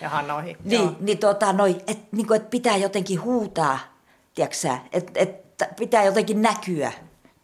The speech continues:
Speaker 2: Ni, niin mä ajattelin, että jos se olisi sit se, niinku, että miksi piti olla väriä niin paljon. Ja sit kun mä menin sinne,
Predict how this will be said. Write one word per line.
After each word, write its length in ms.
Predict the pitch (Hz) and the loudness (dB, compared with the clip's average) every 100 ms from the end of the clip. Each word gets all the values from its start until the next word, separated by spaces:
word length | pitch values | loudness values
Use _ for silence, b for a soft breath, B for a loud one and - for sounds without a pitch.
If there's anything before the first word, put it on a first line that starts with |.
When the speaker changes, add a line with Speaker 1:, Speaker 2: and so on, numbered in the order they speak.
| _ - | _ -6
Speaker 2:
Ni, 340 | 226 240 - - | -2 -2 -2 0
niin 140 | 254 | 4
mä 120 | 240 | 4
ajattelin, 380 | 240 240 233 202 | 2 2 0 0
että 140 | 190 | -2
jos 160 | 196 - | -2 0
se 60 | 214 | 0
olisi 220 | 196 - | 0 -2
sit 180 | 175 - | -4 -2
se, 360 | 196 160 - B B B B | 0 0 -4 B B B B
niinku, 180 | 180 170 | 0 2
että 140 | 170 | 2
miksi 160 | 185 185 | 0 -2
piti 200 | 170 165 | -2 0
olla 200 | 147 147 | 2 2
väriä 320 | 147 151 147 | 2 0 -2
niin 200 | 135 123 | -4 -6
paljon. 400 | - 117 117 - - _ _ B B B B B | -4 -4 -4 -10 -14 _ _ B B B B B
Ja 160 | 180 180 | 0 2
sit 220 | 226 - | 0 -4
kun 140 | - | -4
mä 160 | 165 170 | 0 0
menin 220 | 160 156 | 0 -2
sinne, 560 | 147 185 175 151 127 | -2 0 0 -2 -6